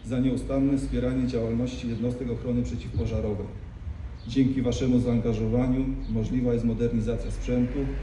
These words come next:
rozwój infrastruktury oraz organizacja szkoleń, które realnie wpływają na bezpieczeństwo mieszkańców naszego powiatu. Drodzy strażacy, szczególnie gratuluję, gratulacje kieruję dzi-, dziś do funkcjonariuszy i druhów,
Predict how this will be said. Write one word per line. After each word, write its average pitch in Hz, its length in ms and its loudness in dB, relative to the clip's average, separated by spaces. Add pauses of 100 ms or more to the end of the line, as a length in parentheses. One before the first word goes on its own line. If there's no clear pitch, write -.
(360)
rozwój 123 460 0
infrastruktury 120 920 -2 (440)
oraz 120 280 2
organizacja 117 600 0
szkoleń, 101 460 -4 (460)
które 117 280 -4
realnie 135 520 2
wpływają 120 500 0
na 107 120 -2
bezpieczeństwo 113 600 -4
mieszkańców 107 520 -4
naszego 101 300 -4
powiatu. 95 480 -6 (720)
Drodzy 120 320 0
strażacy, 107 540 -4 (760)
szczególnie 131 680 2
gratuluję, 123 560 0 (320)
gratulacje 123 600 0
kieruję 123 380 0
dzi-, - 360 -6
dziś 120 260 0
do 117 140 -2
funkcjonariuszy 120 680 -2
i 113 40 0
druhów, 117 440 -4